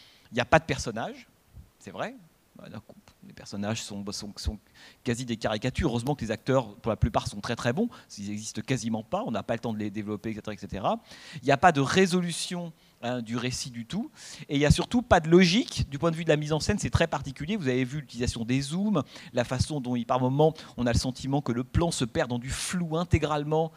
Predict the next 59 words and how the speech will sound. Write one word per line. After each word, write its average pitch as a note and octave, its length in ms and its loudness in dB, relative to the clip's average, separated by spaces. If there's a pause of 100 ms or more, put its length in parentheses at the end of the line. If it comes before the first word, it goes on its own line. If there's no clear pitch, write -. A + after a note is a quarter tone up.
(160)
hein, C3 80 0
et C#3 100 2
on A#2+ 80 2
change D#3 260 2
de D3 80 6
plan D#3 300 2
par B2 180 6
des B2+ 100 0
flous, F#3 200 2
qui - 80 -2
sont C#3 80 0
des A#2+ 80 0
choses E3+ 200 -6
qui - 80 -8
ne A2+ 40 -8
sont A2+ 60 -12
pas D#3 120 -6
du C3+ 100 -8
tout D3+ 120 -6
orthodoxes C3 400 -2
à B2+ 40 0
l'époque. G3 320 -2 (240)
Donc, F3 280 6 (320)
d'un G3+ 180 6
point F#3+ 160 2
de D#3+ 60 -4
vue F3 100 -2
classique, F#3 460 4
c'est E3+ 140 4
un D3 100 4
film, A#3 400 2
si D3+ 160 -8
vous C3+ 40 -4
voulez, F#3+ 160 4
qui D3+ 280 -2
est, G#3+ 200 4 (120)
pour B2 80 -2
le C3 80 0
coup, - 80 0
à C#3+ 40 0
côté B2+ 120 0
de C3+ 60 0
la D#3+ 80 4
plaque, C#3+ 200 0
qui - 80 -4
est A#2 60 -2
complètement D#3+ 400 -2
raté. B2 320 -6 (360)
En A#3 60 -2
même C#3+ 160 2
temps, A#3+ 400 10 (600)
si G#3 420 -2 (120)
on B2+ 120 -4
change D3+ 260 -2
complètement B2 360 -6
de A2 40 -10
point B2+ 200 -4
de C3+ 40 -4
vue, A#3 240 0